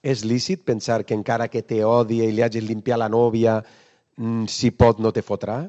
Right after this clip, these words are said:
Podem assegurar-ho? Podem preocupar-nos, que és lo que ha dit el Villarreal, però assegurar-ho, no. No pots. No pots. A més,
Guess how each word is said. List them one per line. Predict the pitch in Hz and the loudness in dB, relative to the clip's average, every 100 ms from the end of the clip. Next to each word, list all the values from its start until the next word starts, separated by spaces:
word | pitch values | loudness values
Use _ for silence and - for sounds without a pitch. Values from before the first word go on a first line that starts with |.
| - _ _ _ _ _ _ | -14 _ _ _ _ _ _
Podem | 117 110 131 | 2 2 2
assegurar-ho? | 156 131 110 98 95 123 160 - _ _ _ _ _ _ _ _ _ | -2 -2 -2 0 0 0 -2 -8 _ _ _ _ _ _ _ _ _
Podem | 127 139 | -2 0
preocupar-nos, | 165 156 110 98 82 - - _ _ | 0 -2 -2 -2 -4 -12 -20 _ _
que | - | -2
és | 110 | 0
lo | 107 | 2
que | |
ha | 107 | 2
dit | 98 | 2
el | 95 | 0
Villarreal, | 92 85 82 78 - _ _ _ _ _ _ | -2 -4 -6 -8 -14 _ _ _ _ _ _
però | 120 117 107 101 - _ _ _ _ _ _ _ - | 4 6 6 2 -4 _ _ _ _ _ _ _ -10
assegurar-ho, | 104 - 135 131 139 180 214 - _ _ _ - | -6 -4 0 4 4 4 0 -8 _ _ _ -12
no. | 95 - _ _ _ _ _ _ _ - | -12 -12 _ _ _ _ _ _ _ -10
No | 110 | -10
pots. | - 120 113 - - _ _ _ _ _ - | -2 -2 -2 -8 -20 _ _ _ _ _ -6
No | 107 | -4
pots. | - 123 107 - | 2 2 2 -4
A | 113 107 | -4 0
més, | 107 123 - | 0 0 -6